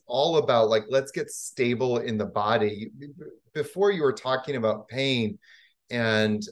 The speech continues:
how many people are in pain. And I think, like, you know, the kind of work that we're doing transcends so much because it's really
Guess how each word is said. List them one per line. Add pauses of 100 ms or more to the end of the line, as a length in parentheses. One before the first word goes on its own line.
how
many
people
are
in
pain.
And
I
think,
like, (420)
you
know,
the
kind
of
work
that
we're
doing
transcends
so
much
because
it's
really